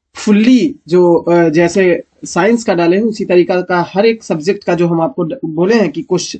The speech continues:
आपके एग्जाम होने से पहले वो डाल दिया जाएगा, तो उसके लिए हम तैयारी कर रहे हैं, उसके लिए टाइपिंग कर रहे हैं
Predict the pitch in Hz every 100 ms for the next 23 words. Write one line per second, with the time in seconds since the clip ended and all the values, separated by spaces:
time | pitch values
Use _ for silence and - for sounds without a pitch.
0 | - - _ - 175 - 185 151 - 202
1 | 180 180 190 175 202 208 185 170 165 175
2 | 160 165 170 214 175 165 220 202 185 170
3 | 175 170 160 143 156 165 208 185 - 202
4 | 185 - 160 190 220 185 160 185